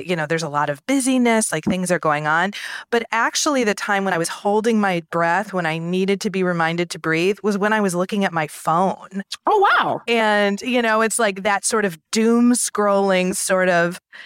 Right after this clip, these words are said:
Speaker 1: you know, like, "Oh my gosh, there's so much going on." It's, like, really created a lot of stress.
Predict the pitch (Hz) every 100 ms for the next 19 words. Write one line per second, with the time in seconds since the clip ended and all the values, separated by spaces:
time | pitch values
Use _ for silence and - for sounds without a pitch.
0 | - 214 208 185 180 - 294 269 233 214
1 | 214 - 294 262 254 - 226 - 302 277
2 | 247 - - 220 226 262 262 202 208 180
3 | 175 190 190 220 233 240 220 196 - -
4 | - 202 196 208 190 156 147 170 170 -
5 | - 147 151 226 370